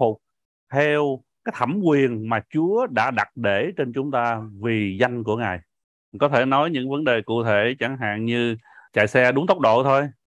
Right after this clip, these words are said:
đo-, đóng thuế, rồi, à, phải, à, tôn trọng khi mà cảnh sát, à, là những người thi hành công vụ. Có một điều tôi muốn mọi người nhận ra ở đây,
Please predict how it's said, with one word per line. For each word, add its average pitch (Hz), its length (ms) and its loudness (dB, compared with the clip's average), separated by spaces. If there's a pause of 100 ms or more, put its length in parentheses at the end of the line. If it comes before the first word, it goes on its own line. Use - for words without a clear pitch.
(160)
đo-, 98 100 -8
đóng 131 220 -2
thuế, 170 400 4 (440)
rồi, 104 480 0
à, 104 380 -4
phải, 123 320 0
à, 123 380 0 (240)
tôn 123 200 2
trọng 107 240 4
khi 123 180 0
mà 107 480 -4 (340)
cảnh 117 140 -2
sát, 156 280 4 (240)
à, 117 160 -4
là 110 160 -6
những 113 180 -6
người 110 320 0 (100)
thi 131 100 0
hành 107 200 -4
công 120 140 0
vụ. 110 280 0 (1300)
Có 180 80 -2
một 147 140 2
điều 131 220 4
tôi 196 100 -4
muốn 160 160 2
mọi 135 80 2
người 120 180 0
nhận 113 260 -2
ra 131 140 2
ở 127 120 2
đây, 131 280 0